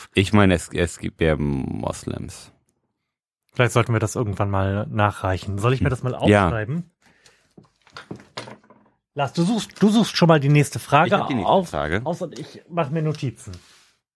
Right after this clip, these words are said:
Speaker 1: Die nächste Frage lautet nämlich für uns, äh, da ist ja wieder euer Sex-Podcast Number One. Ähm,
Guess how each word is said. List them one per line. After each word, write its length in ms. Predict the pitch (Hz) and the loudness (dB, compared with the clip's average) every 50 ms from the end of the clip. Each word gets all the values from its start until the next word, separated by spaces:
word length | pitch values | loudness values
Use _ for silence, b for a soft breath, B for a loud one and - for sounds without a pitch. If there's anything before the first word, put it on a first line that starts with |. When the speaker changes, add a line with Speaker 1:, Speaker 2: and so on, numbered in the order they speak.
| _ _ _ - - _ _ _ _ _ - - - - - - b b b b b b b b b b | _ _ _ -20 -20 _ _ _ _ _ -20 -20 -20 -20 -20 -20 b b b b b b b b b b
Speaker 1:
Die 60 | - 92 | -2 0
nächste 240 | 113 131 127 - | 0 0 -2 -4
Frage 300 | 120 - 113 104 98 92 | -10 -6 -4 -2 -2 0
lautet 360 | 87 90 101 120 127 135 - - | 0 2 2 0 0 -2 -4 -2
nämlich 640 | 85 78 73 73 71 71 85 113 - - - - - | -2 0 0 0 0 0 0 0 -2 -4 -12 -16 -18
für 200 | - - 87 85 | -10 -4 -2 -2
uns, 320 | 80 76 - - - - | -2 -2 -6 -8 -12 -8
äh, 580 | - 85 85 82 80 82 80 82 82 82 80 - | -2 2 4 4 6 6 6 6 4 4 2 0
da 500 | - - - _ - - - - 104 101 | -4 -10 -20 _ -20 -18 -4 0 2 2
ist 100 | - 107 | 4 4
ja 100 | 104 85 | 4 4
wieder 240 | 85 82 82 80 69 | 6 6 6 6 6
euer 240 | 82 80 80 82 | 6 6 6 4
Sex-Podcast 680 | 80 - - 90 - - - 90 - - - 82 - - | 4 2 2 0 0 2 0 0 2 2 2 2 2 2
Number 240 | 78 80 80 85 80 | 2 2 4 4 4
One. 320 | 78 76 80 87 107 123 - _ - | 4 6 6 4 4 2 0 _ 0
Ähm, 380 | 90 87 80 78 80 82 78 | 4 4 6 6 4 4 2